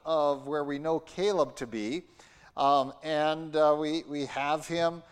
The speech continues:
setting himself up and, uh, we, to, um, care for his family, to, to, uh,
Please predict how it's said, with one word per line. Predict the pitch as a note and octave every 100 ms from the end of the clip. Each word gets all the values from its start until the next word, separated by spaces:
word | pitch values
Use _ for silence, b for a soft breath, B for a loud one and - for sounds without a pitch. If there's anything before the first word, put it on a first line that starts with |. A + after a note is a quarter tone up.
| b -
setting | - - D#3+ F3 E3
himself | F#3 - F#3 F3+ A3+
up | A3 F2 - -
and, | D#3 D3 C#3+ C#3 C3+
uh, | B2 A#2+ A2+ B2
we, | B2+ - _ _
to, | - D3 C#3 C3+
um, | C3 A#2+ A2+ -
care | E3 E3+
for | E3+ E3+
his | D3+
family, | - D3+ D3+ D3+ D3+
to, | - C3+ B2+ A#2+ b b b
to, | - D3 C#3 B2+ A#2+
uh, | A2+